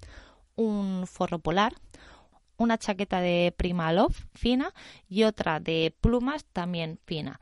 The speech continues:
Así conseguí tener la sensación de tener un plumas bien gordito, pero con la capacidad de jugar con las capas por si no hacía tanto frío. Una chaqueta impermeable tipo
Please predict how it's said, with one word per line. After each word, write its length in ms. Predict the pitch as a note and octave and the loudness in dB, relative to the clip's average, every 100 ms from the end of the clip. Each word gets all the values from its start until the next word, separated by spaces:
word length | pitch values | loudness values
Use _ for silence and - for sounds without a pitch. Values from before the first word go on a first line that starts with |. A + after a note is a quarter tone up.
| - - - | -20 -20 -8
Así 320 | - G3 - | 0 2 2
conseguí 540 | A3 A3 A3 A3 A3+ A3 | 4 2 4 2 2 0
tener 320 | F#3 F#3+ G3 | 0 0 0
la 100 | G3+ | 0
sensación 560 | - G3+ G3 - G#3+ F#3 | -2 -4 -4 -2 -2 -2
de 80 | |
tener 320 | E3 E3+ F#3+ - | -4 -2 -2 -2
un 180 | G3 F3+ | -4 2
plumas 500 | - G#3 F#3 D#3 - | 4 4 2 -2 -4
bien 300 | G3+ G3+ G#3+ | 0 0 2
gordito, 640 | G3+ F#3 G#3+ G3+ B3 D4+ - | 0 2 0 0 -2 -2 -4
pero 480 | G3+ F#3+ F#3+ G3+ A3 | -2 0 0 0 -2
con 320 | - G#3 B3 | -2 0 0
la 120 | A3+ G3+ | -2 -2
capacidad 580 | F#3 - F3 F3+ F3+ | -4 -4 -4 0 0
de 80 | G#3+ | 0
jugar 440 | - F#3+ F3+ G3 - | -2 -2 2 2 2
con 200 | F#3 F3 | -2 0
las 160 | E3 | -2
capas 480 | - G#3 G#3 A#3+ - | 0 0 2 0 0
por 240 | - F#3 | -4 -4
si 140 | - E3 | -2 -6
no 100 | E3+ | -6
hacía 400 | F3 G3 G3+ A#3+ - | -4 0 0 0 -4
tanto 360 | F3 F3 D#3 | -4 -2 -8
frío. 360 | - D#3+ D#3 - - - - - - _ - | -6 -4 -2 -4 -10 -20 -20 -20 -20 _ -2
Una 260 | A3 G#3 | 0 2
chaqueta 640 | G3 G#3 G3 A3 - G3 F#3+ | 0 -2 0 0 2 2 2
impermeable 800 | F#3 F#3 F3+ F3 F3+ F3+ F3 F3 | 0 -2 -2 -2 0 2 2 0
tipo 580 | F#3 - E3+ E3 E3 | -2 0 2 4 2